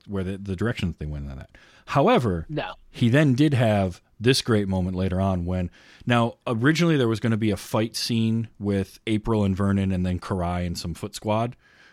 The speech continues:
Speaker 1: Um,
Speaker 2: Uh-huh.
Speaker 1: it was gonna be out on the street. They cut it for a few reasons, one of them being that the pacing was off and it kinda took away from the rooftop battle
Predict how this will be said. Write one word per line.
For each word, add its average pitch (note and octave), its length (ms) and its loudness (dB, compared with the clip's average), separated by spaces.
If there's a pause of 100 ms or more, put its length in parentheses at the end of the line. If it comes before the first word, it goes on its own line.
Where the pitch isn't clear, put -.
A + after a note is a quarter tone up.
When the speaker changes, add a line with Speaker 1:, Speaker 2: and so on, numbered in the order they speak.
Speaker 1:
Um, F2 560 -4
Speaker 2:
Uh-huh. E3 360 2
Speaker 1:
it A#2+ 80 -6
was G2 100 -2
gonna G#2+ 120 2
be A2 100 4
out A2+ 80 4
on A2+ 60 0
the A#2 80 0
street. A2 320 0
They G2+ 100 -2
cut C#3+ 300 0
it C3+ 200 -4
for A2 320 -2
a G#2 60 -4
few C3 320 -2
reasons, F#2 460 -2
one G#2+ 160 0
of A2 100 -2
them G#2 160 0
being G2 340 -2
that F2+ 140 -6
the F#2 80 -10
pacing G#2 400 -4
was G2 140 -4
off F#2 320 -4
and F2+ 100 -10
it F2 80 -16
kinda F#2+ 180 -8
took G2 180 -8
away F2+ 280 -6
from F2 220 -8
the E2 120 -8
rooftop F#2 480 -6
battle G#2 360 -4